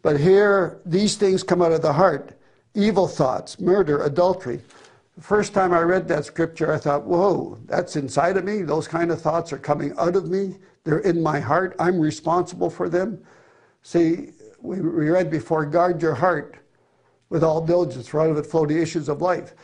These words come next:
If those thoughts are coming out of my heart, then somehow I've allowed them to come in, but I didn't understand how or how that happened. And that's what we're gonna explain about.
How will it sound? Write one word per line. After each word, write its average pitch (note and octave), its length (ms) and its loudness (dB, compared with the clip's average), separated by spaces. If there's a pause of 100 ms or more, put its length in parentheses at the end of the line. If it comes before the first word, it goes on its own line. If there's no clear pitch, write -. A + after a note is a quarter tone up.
(160)
If C3+ 100 -14
those F3 240 0
thoughts F3 300 0
are D3+ 80 -4
coming D#3+ 280 2
out D#3+ 140 2
of D3+ 60 0
my D#3 160 0
heart, E3 400 0
then C#3+ 140 -6
somehow D#3+ 640 0
I've E3+ 220 2
allowed E3 460 4
them D3+ 200 0
to D3+ 120 -2
come D#3 280 0
in, G3 300 0 (420)
but D3+ 120 0
I D3+ 100 0
didn't D#3+ 200 0
understand D#3 580 0
how E3+ 280 2
or C#3 180 0
how D#3 180 2
that D#3+ 220 0
happened. F3+ 480 0 (360)
And C#3+ 100 -8
that's D3+ 220 -4
what D3 140 0
we're D3+ 140 -2
gonna D3 180 -2
explain E3+ 420 0
about. C3+ 380 -4